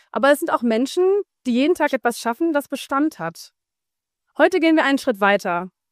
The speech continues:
Wir schauen uns eine Geschichte an, die zeigt, wie weit diese Technik reichen kann. Aber bevor wir über Apollo, Raumfahrt und auch den Mond sprechen, möchten wir zuerst den Menschen kennenlernen, der die Geschichte gemeinsam mit uns einordnet. Herzlich willkommen zur dritten Folge Fascinating Engineering as One.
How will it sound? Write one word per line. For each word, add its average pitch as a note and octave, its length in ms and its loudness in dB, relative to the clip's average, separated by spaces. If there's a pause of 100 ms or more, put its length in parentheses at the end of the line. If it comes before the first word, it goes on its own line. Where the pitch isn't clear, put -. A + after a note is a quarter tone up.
(360)
Wir A3+ 100 -2
schauen C4+ 280 2
uns E4 160 -2
eine B3 200 -4
Geschichte B3 340 -4
an, E4+ 300 0
die A3+ 120 -6
zeigt, - 580 -4
wie C#4 160 -4
weit C#4+ 260 2
diese B3 180 -4
Technik A#3 360 -6
reichen G#3 340 -2
kann. F3 380 -8 (500)
Aber B3+ 220 2
bevor C#4+ 320 4
wir D4 120 2
über G#3 200 2
Apollo, A3 540 0
Raumfahrt B3 800 2
und C4 180 -4
auch B3 140 2
den A3+ 180 2
Mond B3+ 240 2
sprechen, C4 400 -6 (360)
möchten D4+ 340 0
wir E4 140 2
zuerst A3+ 500 0
den B3+ 160 0
Menschen D4+ 280 -2
kennenlernen, C4 520 0
der A#3 100 2
die A3+ 80 -4
Geschichte A#3+ 340 -4
gemeinsam A3 420 -2
mit G#3+ 100 -4
uns B3+ 100 -8
einordnet. F3+ 840 -6 (420)
Herzlich C#4+ 280 2
willkommen C#4 340 0
zur B3 120 -2
dritten C4 280 -4
Folge B3 300 4
Fascinating A#3 560 -2
Engineering G#3+ 500 -2
as - 140 -10
One. G#3+ 200 -2